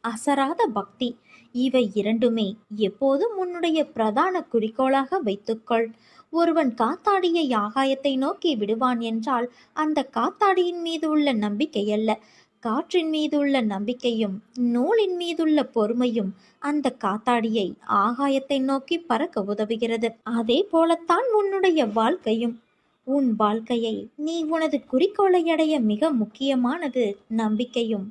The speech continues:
பொறுமையும் மட்டும்தான். ஏற்றிவிடப்பட்ட காத்தாடி மீண்டும் தன் கையில் வர வேண்டும் என்றால், நாம் முதலில் சமாளிக்க வேண்டியது காற்றின் சீற்றத்தை தான். அதே போலத்தான் நம்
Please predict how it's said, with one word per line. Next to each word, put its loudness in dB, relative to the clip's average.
பொறுமையும் 0
மட்டும்தான். -2
ஏற்றிவிடப்பட்ட 0
காத்தாடி 0
மீண்டும் 0
தன் -2
கையில் 0
வர 0
வேண்டும் 0
என்றால், 0
நாம் 2
முதலில் 2
சமாளிக்க 2
வேண்டியது 0
காற்றின் 0
சீற்றத்தை -2
தான். 0
அதே 0
போலத்தான் 0
நம் 0